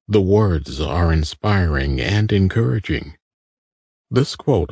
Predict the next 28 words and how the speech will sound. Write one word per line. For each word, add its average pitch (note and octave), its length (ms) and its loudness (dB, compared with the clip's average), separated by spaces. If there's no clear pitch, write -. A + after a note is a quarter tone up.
also B2 480 0
offers A2+ 420 0
a G2+ 160 2
smart C3 460 0
insight F#2 560 0
into F2 300 2
how F#2+ 200 2
to G2 100 -4
persuade. A#2+ 720 -2
To A2 160 2
understand G2 720 0
how E2+ 280 2
this E2 280 -2
applies D2+ 560 -2
to D#2+ 140 -2
the C#2 200 -2
art E2+ 240 -2
of D2+ 120 -4
convincing D#2+ 640 0
people C#2+ 360 -4
to C2+ 100 -4
do D#2+ 220 0
what D2 220 -2
you D2+ 120 -4
want D2 240 0
them C#2 200 -4
to - 100 -10
do, C#2+ 400 -4